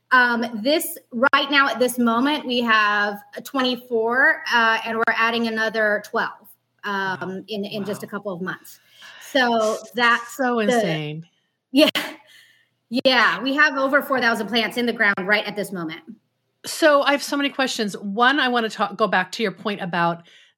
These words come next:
Speaker 2: the day length maybe being the only variable because you don't have seasons.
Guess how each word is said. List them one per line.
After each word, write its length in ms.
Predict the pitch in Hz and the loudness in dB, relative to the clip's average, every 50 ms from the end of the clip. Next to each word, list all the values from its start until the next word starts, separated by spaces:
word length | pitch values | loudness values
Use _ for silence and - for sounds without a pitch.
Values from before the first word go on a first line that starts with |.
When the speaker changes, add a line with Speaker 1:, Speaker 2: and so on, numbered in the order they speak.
| _ _ _ _ _ _ _ _ _ _ _ _ _ - 220 214 196 185 185 - _ _ _ _ _ 185 | _ _ _ _ _ _ _ _ _ _ _ _ _ -16 -12 -12 -12 -12 -12 -16 _ _ _ _ _ -6
Speaker 2:
the 180 | 185 233 226 | 2 2 2
day 280 | 202 - 220 208 220 220 | 2 4 4 4 4 4
length 320 | 214 202 185 180 180 - | 2 2 -2 -2 -4 -6
maybe 320 | 180 175 185 180 175 175 175 | -4 -2 -2 -2 -2 -2 -2
being 260 | 165 170 175 175 180 | -2 -2 -2 -2 0
the 140 | 180 175 160 | -2 -2 -2
only 240 | 170 175 170 170 165 | -2 -2 -2 -2 -2
variable 540 | 156 165 156 160 156 160 156 160 156 156 | 0 0 0 2 2 0 0 0 -2 -2
because 360 | 156 - 156 - - 165 165 170 | -2 -4 -6 -4 -4 -6 -4 -4
you 60 | 165 | -4
don't 140 | 165 156 135 | -4 -4 -6
have 180 | 165 151 151 | -6 -8 -8
seasons. 480 | - - - 185 175 160 160 147 139 | -10 -8 -6 -4 -4 -4 -4 -8 -8